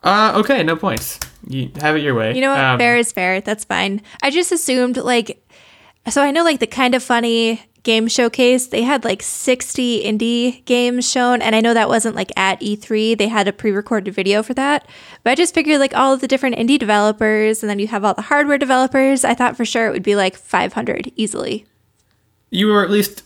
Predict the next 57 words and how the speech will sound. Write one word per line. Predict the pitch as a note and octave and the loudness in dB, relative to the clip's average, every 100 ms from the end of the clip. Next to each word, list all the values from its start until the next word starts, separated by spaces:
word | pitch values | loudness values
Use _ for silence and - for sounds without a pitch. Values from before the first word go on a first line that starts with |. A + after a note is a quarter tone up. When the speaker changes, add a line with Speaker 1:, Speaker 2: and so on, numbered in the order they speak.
| - | -8
Speaker 1:
you | D#3 E3+ | -2 0
had | D3+ | 0
the | |
right | C#3 C3 | 0 0
order | C#3+ B2+ A2 | 0 0 -2
of | G#2+ | -4
magnitude, | A2+ A2+ C3 - G2+ - - | -6 -6 -8 -8 -10 -12 -8
so | - | -4
I'll | B2 | -2
give | B2 | 0
you | A2+ | 0
credit | B2 A2+ | 0 -2
for | - A2+ | -2 -8
that. | A2 B2+ - | -8 -10 -2
Um, | C#3+ B2 A#2+ B2 _ _ _ _ - | 0 2 0 -6 _ _ _ _ -2
this | D#3+ F#3+ | 0 2
is | G#3+ | 0
a | D#3+ | 0
kind | F3+ D#3 | 0 0
of | C3+ | 0
a | |
follow-on | F3+ F3+ D3 B2 A#2 | 0 2 4 4 2
question | A#2+ B2 B2 | -2 -2 -2
to | B2 A2+ | -2 -2
that, | A2+ A#2 | 0 -2
and | C3 B2+ | 0 0
this | C#3 - | 0 0
means | D3+ C3+ C3 | 0 0 2
that | B2 | 0
you | B2 | 0
should | B2 E3 C3+ | 0 0 0
at | A#2 B2+ D3 | 0 -2 -2
least | D#3+ - | -2 -2
be | D3+ | -4
close | - C3+ B2+ | 2 2 2
in | A#2 | -2
this | G#2+ - | -2 -4
one. | G2+ G2+ | -6 -4
This, | G#2+ B2+ | -4 -4
this | B2 B2+ - - - | -4 -4 -6 -10 -2
gives | C3+ C3 | -2 2
you | A#2 | 0
a | |
ballpark. | A#2 A2 G2 F#2+ - - - - - | 0 -2 -4 -8 -10 -20 -20 -8 -2
Of | E3+ G#3 | -2 2
those | G3 | 0
two | - F#3+ D#3+ | 0 -2 0
hundred | E3+ F3 D3+ | 2 2 2
exhibitors, | C3+ B2+ A2 G#2+ A#2 - - - - | 2 0 0 -6 -8 -10 -16 -20 -14
how | - D#3 | -2 0
many | F3 E3 D3+ | 2 0 2
were | C#3 C3 | 2 4
there | B2 | 2
for | A#2+ A#2 | 0 -4
the | |
first | A#2 A2+ A2 | -4 -4 -6
time? | - - | -8 -12